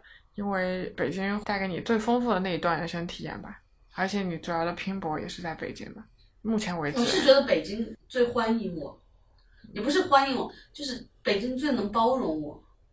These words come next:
Speaker 2: 你比如说去上海，嗯，我会难免觉得自己有点土；去杭州呢，又会觉得自己那个转化率不够高，性价比不够高。真的，在杭州大家都在聊R O I的时候，我是会觉得有点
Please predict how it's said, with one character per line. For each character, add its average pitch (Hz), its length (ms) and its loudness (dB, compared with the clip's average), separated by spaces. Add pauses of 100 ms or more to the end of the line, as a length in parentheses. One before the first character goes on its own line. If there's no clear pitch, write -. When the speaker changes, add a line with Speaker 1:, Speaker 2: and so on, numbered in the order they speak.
Speaker 2:
你 240 100 -6
比 247 100 -2
如 190 140 4
说 233 120 0
去 269 120 -4
上 302 320 2
海， - 400 -8 (520)
嗯， 185 420 -2
我 175 80 -2
会 233 120 0
难 202 280 2
免 180 220 2
觉 160 160 -2
得 180 60 -4
自 202 140 -8
己 151 300 -8 (280)
有 190 140 2
点 196 160 2
土； - 400 -12 (480)
去 285 140 -4
杭 233 320 2
州 254 220 4
呢， 247 200 2
又 247 140 -2
会 247 80 -2
觉 185 140 -4
得 214 120 -6
自 220 140 -8
己 - 220 -8
那 202 100 -4
个 180 260 -2 (220)
转 - 220 0
化 240 180 4
率 240 140 2
不 185 120 -4
够 190 160 2
高， 190 220 4
性 254 220 0
价 220 160 4
比 170 140 -4
不 - 100 -10
够 175 120 0 (140)
高。 - 160 -4 (320)
真 302 240 10
的， - 240 6 (320)
在 - 140 10
杭 240 200 4
州 262 140 6
大 262 180 8
家 254 120 4
都 262 200 6
在 254 140 6
聊 185 180 6
R 208 160 6
O 208 120 8
I 214 200 6
的 214 120 -4
时 214 120 -6
候， 202 80 -2
我 175 140 -2
是 233 140 -4
会 233 120 0
觉 170 140 -4
得 175 80 -4
有 190 180 2
点 - 300 -6